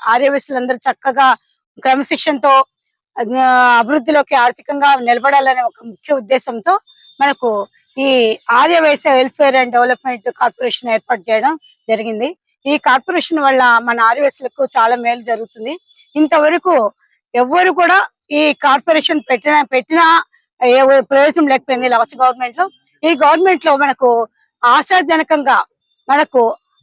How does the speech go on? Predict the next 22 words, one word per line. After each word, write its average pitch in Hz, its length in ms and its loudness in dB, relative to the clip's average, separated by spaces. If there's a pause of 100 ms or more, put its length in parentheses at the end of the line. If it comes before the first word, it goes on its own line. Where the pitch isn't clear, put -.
డూండి 370 340 2
రాకేష్ 370 480 0
గారిని 269 360 -2
సరైన 349 420 2
వ్యక్తి 311 280 -2
అండి. 254 180 -2
మనకు 220 380 -8 (460)
ఆ 262 140 4
వ్యక్తి 277 360 0
ద్వారా 330 520 4
మనకు 294 300 0
ఈ 285 120 0
కార్పొరేషన్ 285 560 -2 (100)
చైర్మన్ 285 260 -2 (100)
పోస్ట్ 277 220 0
ఇవ్వడం 285 240 0
వల్ల 247 320 2 (360)
ఈ 294 120 2
కార్పొరేషన్ 294 520 0
ఎంతో 285 240 0
డెవలప్ 269 460 0
చేసి 359 360 -2